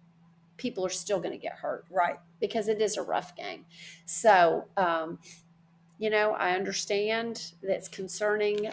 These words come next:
Speaker 1: Um, I know Jaden Daniel, I know he has a concussion.
Speaker 2: Oh,
Speaker 1: And,
Speaker 2: that's
Speaker 1: you
Speaker 2: terrible.
Speaker 1: know,
Speaker 2: I hope he's
Speaker 1: so
Speaker 2: probably
Speaker 1: I
Speaker 2: gonna be out the
Speaker 1: hope
Speaker 2: rest of the season.
Speaker 1: I don't know.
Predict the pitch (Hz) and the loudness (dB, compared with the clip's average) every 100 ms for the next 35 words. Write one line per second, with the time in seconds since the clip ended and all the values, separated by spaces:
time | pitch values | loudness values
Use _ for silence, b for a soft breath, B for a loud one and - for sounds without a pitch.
0 | - 185 170 180 185 190 190 185 185 185 | -6 -4 -2 -2 -2 -2 -2 -2 -2 -2
1 | 190 190 190 - 190 180 185 175 156 - | -2 -2 -4 -4 -6 -4 -2 -2 -2 -4
2 | 165 - 202 202 - 214 208 208 202 _ | -16 -4 -2 -2 -4 -4 -4 -6 -12 _
3 | _ - 214 196 180 180 190 196 233 214 | _ -20 -12 -6 -2 -2 -2 -2 0 2
4 | 175 175 196 202 196 202 - 220 202 208 | 4 4 4 4 0 2 6 10 10 8
5 | 196 233 233 214 202 196 202 202 - 226 | 8 8 8 6 4 2 0 -4 -2 -2
6 | 226 160 196 190 190 196 180 160 | -4 -2 2 2 2 0 -2 -2